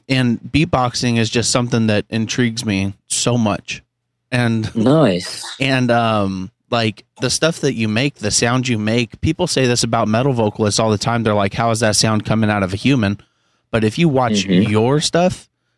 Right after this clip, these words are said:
Speaker 1: that really is a question
Speaker 2: Mm-hmm.
Speaker 1: of how is that sound coming out of a human?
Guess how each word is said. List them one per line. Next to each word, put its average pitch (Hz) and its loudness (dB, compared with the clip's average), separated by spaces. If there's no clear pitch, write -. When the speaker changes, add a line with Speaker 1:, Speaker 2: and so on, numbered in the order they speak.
Speaker 1:
that 131 0
really 127 2
is 123 2
a 113 0
question 107 2
Speaker 2:
Mm-hmm. - 0
Speaker 1:
of 98 0
how 117 0
is 107 -2
that 110 0
sound 107 -2
coming 107 -2
out 104 0
of 92 -4
a 101 -4
human? 107 0